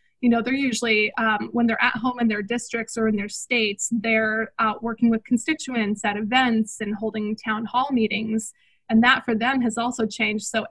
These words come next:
everybody is literally having to think of how do we stay engaged on the issues that are happening even as we're dealing with this major, um, issue. And it's, it's definitely very new, but having to stay flexible is very important.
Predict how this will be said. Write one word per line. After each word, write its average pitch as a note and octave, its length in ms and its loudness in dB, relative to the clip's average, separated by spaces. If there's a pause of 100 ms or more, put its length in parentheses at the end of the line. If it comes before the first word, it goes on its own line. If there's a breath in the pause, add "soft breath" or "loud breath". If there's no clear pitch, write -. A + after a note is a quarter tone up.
everybody A3+ 560 2
is G#3+ 120 -6
literally A3+ 460 -2
having A3 320 0
to A3 80 2
think A3 240 0
of G3 180 -6
how A#3 220 0
do B3+ 80 0
we A#3+ 120 0
stay A3+ 280 -2
engaged G#3+ 540 -2
on A3 160 0
the A3 160 0
issues A3 400 -4
that A3 120 -2
are G3+ 280 -4 (300)
happening A#3 520 2
even A#3+ 300 4
as A3 240 2
we're G#3+ 80 -2
dealing G#3+ 400 0
with G#3+ 120 -6
this G#3+ 220 -4
major, G#3 500 -2 (200)
um, G3+ 280 -2
issue. G#3+ 440 -2
And G3+ 100 -6
it's, - 260 -12
it's A#3+ 160 -4
definitely D#4 420 2
very A#3+ 260 4
new, A3 320 6
but A3 300 0
having A3+ 280 2
to A3 80 0
stay A3 220 -2
flexible G3+ 560 -2
is G3 100 -4
very G#3 220 -2
important. G#3 640 -6